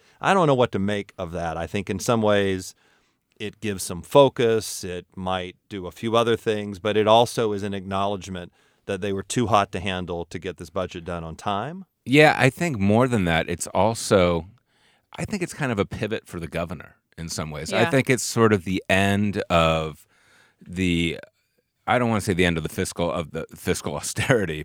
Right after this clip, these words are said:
Speaker 2: but it's the end of tw-, twenty ten Jerry Brown, who was just say no and just cut, cut, cut, cut, cut. And now there's an acknowledgement that certain things can be separated out. There are certain things that need to be identified as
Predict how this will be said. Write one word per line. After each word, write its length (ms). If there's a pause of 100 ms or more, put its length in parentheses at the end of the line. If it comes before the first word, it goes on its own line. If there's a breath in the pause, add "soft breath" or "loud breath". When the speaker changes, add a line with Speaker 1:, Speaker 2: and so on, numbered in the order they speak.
Speaker 2:
but 260 (360 soft breath)
it's 240
the 140
end 260
of 340
tw-, 240
twenty 320
ten 300
Jerry 260
Brown, 300
who 100
was 140
just 260
say 220
no 460
and 200
just 300
cut, 300
cut, 260
cut, 240
cut, 240
cut. 260 (560 soft breath)
And 100
now 200
there's 240
an 80
acknowledgement 680
that 200
certain 440
things 280
can 140
be 100
separated 600
out. 260
There 100
are 60
certain 380
things 240
that 100
need 220
to 40
be 140
identified 760
as 340